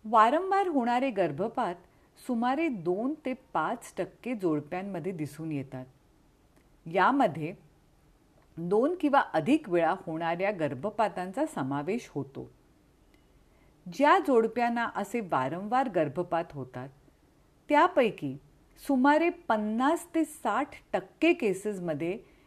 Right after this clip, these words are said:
या गर्भपाताचं कारणच कळत नाही आणि त्यांना अनाकलनीय किंवा अनएक्सप्लेन्ड गर्भपात असं म्हटलं जातं. कालच आमच्या सेंटरमध्ये एक दाम्पत्य आलं होतं.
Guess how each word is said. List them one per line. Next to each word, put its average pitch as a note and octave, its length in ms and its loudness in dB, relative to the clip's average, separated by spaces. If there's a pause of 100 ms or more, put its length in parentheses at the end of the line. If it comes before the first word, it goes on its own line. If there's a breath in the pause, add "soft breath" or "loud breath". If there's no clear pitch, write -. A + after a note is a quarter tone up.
(140 soft breath)
या A#3 320 4 (100)
गर्भपाताचं B3+ 840 0
कारणच A3 720 -2
कळत D3+ 360 0
नाही C3 300 -8 (600 soft breath)
आणि A#3 420 4 (400)
त्यांना B3 380 4 (100)
अनाकलनीय A3 920 0 (180)
किंवा A#3 320 2 (140)
अनएक्सप्लेन्ड A3+ 840 -2
गर्भपात E3+ 540 0 (120)
असं E3+ 220 -6
म्हटलं E3 340 -8
जातं. A#2 360 -8 (4000)
कालच E4 340 6
आमच्या D#4+ 320 6
सेंटरमध्ये B3+ 680 2
एक A3 260 0
दाम्पत्य F#3+ 520 2
आलं C#3+ 240 4
होतं. C3+ 340 -8